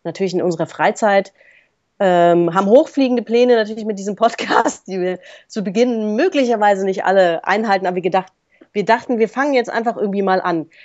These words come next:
Wir reden in den ersten zwei Ausgaben über den Atomunfall in der Popkultur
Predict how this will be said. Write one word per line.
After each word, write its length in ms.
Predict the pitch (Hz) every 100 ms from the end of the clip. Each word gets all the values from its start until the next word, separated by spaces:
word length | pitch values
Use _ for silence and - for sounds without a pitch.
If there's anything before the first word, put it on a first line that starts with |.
| _ -
Wir 180 | 190
reden 240 | 190 233 247
in 120 | 214
den 100 | 208
ersten 300 | 170 220 214
zwei 240 | - 190
Ausgaben 640 | 175 190 - 190 185 185 185 -
über 920 | 185 156 165 143 143 143 165 170 - _ - - _
den 180 | 180 175
Atomunfall 680 | 170 - 302 392 240 226 220
in 60 | 208
der 80 |
Popkultur 880 | 190 302 - 190 - 185 208 254 277